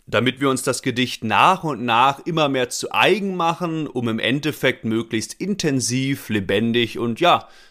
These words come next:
auch berührend zu sprechen, denn das ist ja unser Ziel als Sprechkünstler, als Sprechkünstlerin, unser Publikum in fremde Welten zu entführen,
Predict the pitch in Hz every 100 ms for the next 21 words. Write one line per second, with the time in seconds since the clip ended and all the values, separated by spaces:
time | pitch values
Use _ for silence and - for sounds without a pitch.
0 | - - 110 120 - 135 123 - 143 170
1 | 156 120 - - 104 - 90 92 - 101
2 | 104 104 131 165 - - 131 117 120 117
3 | - - - 143 117 95 - - 110 113
4 | - 110 101 - 104 90 - - 107 -
5 | - 95 - 101 95 87 87 - - -
6 | 113 117 - 202 190 180 170 170 147 117
7 | 110 - 107 120 156 147 110 117 147 170
8 | 165 - 147 127 123 - 139 135 127 127